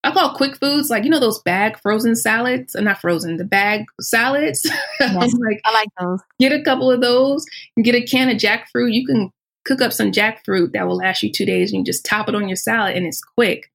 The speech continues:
Speaker 1: And you don't have to worry about, you know, cooking a, heating up the whole house, you know, because you have to cook something every single day.
Speaker 2: Mm-hmm. As a trainer, okay, let me ask you this. <laughs> How do you feel about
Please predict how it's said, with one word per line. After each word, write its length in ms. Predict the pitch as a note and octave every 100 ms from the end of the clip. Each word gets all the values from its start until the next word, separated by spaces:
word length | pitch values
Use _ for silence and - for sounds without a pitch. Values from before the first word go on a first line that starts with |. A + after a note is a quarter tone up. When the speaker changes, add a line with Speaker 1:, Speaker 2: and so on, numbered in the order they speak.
| _ _ _ _
Speaker 1:
And 60 | G3+
you 40 |
don't 140 | G#3+ G3+
have 180 | G3
to 80 | -
worry 220 | G#3 G3
about, 500 | F#3+ F#3+ F3+ F3 D#3+ - _ _ _ _ _ _
you 80 | G#3
know, 160 | F3+
cooking 320 | E3+ A3+ A3
a, 180 | F#3 D3 - -
heating 360 | - - A3+
up 80 | G#3+
the 60 | G#3
whole 120 | G#3
house, 420 | G3+ G3 F3 - G#3
you 100 | F#3+
know, 200 | E3+ E3+
because 240 | G3+ F3
you 80 | -
have 80 | D#3
to 80 | -
cook 200 | A3+ A3
something 320 | F3 E3 F3+
every 220 | E3+ F3
single 280 | E3 D#3+ -
day. 300 | D#3+ D#3+ D3+ _ _ _ _ _
Speaker 2:
Mm-hmm. 600 | F#3 F3+ F3+ F3 F3 F#3 G3 _ _ _ -
As 160 | C4
a 60 | B3
trainer, 540 | - C4 C#4+ B3 F#3
okay, 220 | F#3+ A#3
let 120 | G#3 A#3
me 60 |
ask 200 | C4 B3+
you 60 | B3
this. 260 | A3+ G#3 -
<laughs> 280 | - - F4+ E4 - - - - -
How 280 | - F4 A4+
do 60 | B4+
you 180 | A#4+ G#4 - -
feel 400 | C4+ B3 A#3+ A#3
about 680 | G#3+ G3 G#3 F#3 F#3 F#3+